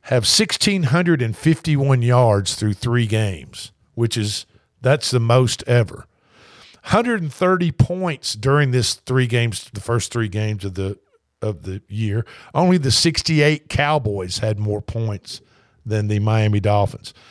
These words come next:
Running back Devin Achane, who's a rookie, and Raheem Mostert, each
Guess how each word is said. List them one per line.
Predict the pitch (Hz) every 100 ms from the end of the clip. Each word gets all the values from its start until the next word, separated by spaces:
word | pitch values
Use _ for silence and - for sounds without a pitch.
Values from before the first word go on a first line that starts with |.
| - - - -
Running | 123 175 196
back | 165 165 160 120
Devin | 104 160 180 185 165 -
Achane, | 110 - 165 156 139 135
who's | 117 113
a | 107
rookie, | 107 117 - 98 127 - - - -
and | 120 127
Raheem | 135 117 165 180 160
Mostert, | 160 175 - 139 - - _
each | 220 269 - -